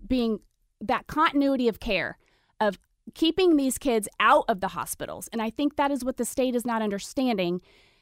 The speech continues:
is that by having parents in, in the control of their kids' health, they're taking them to appointments, they're, they're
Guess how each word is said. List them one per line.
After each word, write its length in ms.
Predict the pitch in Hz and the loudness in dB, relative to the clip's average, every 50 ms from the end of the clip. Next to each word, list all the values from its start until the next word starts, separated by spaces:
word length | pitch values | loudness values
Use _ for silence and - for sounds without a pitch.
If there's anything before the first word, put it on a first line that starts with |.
| _ _ - | _ _ -4
is 180 | 220 196 190 | -4 -2 2
that 260 | 208 214 202 - 202 | 2 2 2 2 0
by 120 | 202 208 202 | -2 -2 -2
having 540 | - - 254 262 285 302 339 349 339 330 320 | -2 -4 -2 0 0 2 2 2 2 2 2
parents 720 | - - 294 262 226 185 170 147 139 - - - - - _ _ _ _ _ _ - | 0 0 0 0 0 0 -2 -4 -6 -8 -10 -14 -14 -16 _ _ _ _ _ _ -6
in, 280 | 233 254 269 294 294 - _ _ _ _ - | -2 0 2 2 0 0 _ _ _ _ 0
in 200 | 277 294 294 294 | 2 4 4 4
the 120 | 277 240 _ - | 4 2 _ 0
control 380 | - 285 - - 277 269 269 | 0 0 2 4 4 4 4
of 100 | 254 220 | 4 4
their 120 | 247 240 - | 2 0 0
kids' 280 | - 269 240 220 - | 0 0 0 0 0
health, 380 | - 226 208 180 165 180 - - - - _ _ - | 0 0 2 2 2 -2 -6 -14 -20 -20 _ _ -6
they're 100 | 214 208 | -6 -4
taking 400 | - - 247 233 - 254 240 240 | -2 0 -2 0 2 2 0 2
them 140 | 247 262 | 2 0
to 160 | - - 277 285 | 0 0 0 -2
appointments, 640 | - - 226 208 170 - 185 165 - - - - _ _ _ _ _ _ _ - | -2 -2 -4 -4 -2 -4 -4 -6 -6 -8 -16 -20 _ _ _ _ _ _ _ -10
they're, 360 | 196 190 226 214 214 208 196 - | -2 0 2 2 2 2 0 -2
they're 260 | 214 202 233 220 208 | -4 -2 0 0 -2